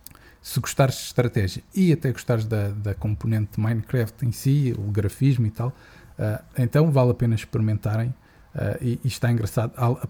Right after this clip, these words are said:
porque até o, o grafismo eu diria que está bastante acima do Minecraft original, porque já tem aqueles efeitos assim mais, aqueles efeitos que a gente via quando se mete aquele modo de ray tracing do Minecraft e tal, já, já tem assim esses efeitos todos no jogo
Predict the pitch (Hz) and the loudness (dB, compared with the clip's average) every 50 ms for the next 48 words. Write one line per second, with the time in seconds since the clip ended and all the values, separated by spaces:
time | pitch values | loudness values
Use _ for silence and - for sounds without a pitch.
0 | - - 175 170 170 - 156 151 156 - 165 175 147 127 123 - 120 113 127 117 | 2 6 6 6 8 6 4 4 4 4 2 4 4 2 2 0 2 2 2 2
1 | - - 135 135 143 143 139 127 123 120 120 120 127 120 - - - 110 110 107 | 2 2 2 4 4 4 4 4 2 2 2 0 0 -2 -2 -4 -4 -2 -2 -2
2 | 107 117 120 113 - - 135 127 127 - 117 - - 139 135 135 127 123 123 117 | -2 -2 -2 -2 0 0 -2 0 0 0 -2 2 4 4 4 4 4 4 2 2
3 | 117 113 117 110 110 107 101 - - 110 104 - - 113 110 110 107 98 104 101 | 2 2 2 2 2 2 0 -2 -2 -2 -2 -2 -2 0 2 2 2 2 2 0
4 | 98 101 104 - - - - - - - - - - _ - 113 - - 127 113 | 0 0 -2 -4 -8 -20 -20 -20 -20 -20 -20 -20 -10 _ -2 -2 2 4 2 4
5 | - 123 117 107 - 127 113 107 110 107 - - - 113 107 101 - 113 101 - | 4 2 0 2 0 0 0 2 0 -2 -2 -2 -2 -2 -2 -2 -2 -6 -6 -4
6 | - 113 107 101 95 92 104 - - - - - - - - - - - - - | -4 -2 -2 -2 -2 -4 -6 -8 -12 -14 -16 -16 -16 -16 -18 -20 -18 -4 -4 -2
7 | - - 220 202 190 185 - 190 175 - - - 151 165 160 151 151 151 151 151 | 2 2 2 2 2 2 2 2 0 2 2 4 6 6 6 6 6 4 4 4
8 | 143 - - 139 139 - - - 143 143 135 127 - - 127 - - 131 127 131 | 4 4 4 2 2 2 0 0 2 4 4 2 2 -2 -2 2 2 4 6 6
9 | 127 123 117 120 127 120 120 113 110 - - 120 123 123 113 - 117 110 107 113 | 6 4 4 4 2 2 2 2 0 0 0 0 0 0 0 -2 -4 -4 -2 -2
10 | 104 107 107 110 104 - - 117 117 107 - - - - 110 120 117 110 120 - | -2 -2 -2 -4 -4 -4 -4 -4 -4 -4 -6 -10 -6 -2 0 0 2 0 0 0
11 | - 120 131 120 - - 143 135 131 - - 143 135 120 - - 135 - - 120 | 2 2 2 2 2 4 4 4 2 2 2 2 2 2 0 -4 -6 -4 -4 -6
12 | 117 - - - - 127 120 117 123 131 127 113 110 117 131 143 | -6 -6 -6 -4 -4 -2 0 2 2 4 4 4 2 0 -2 -2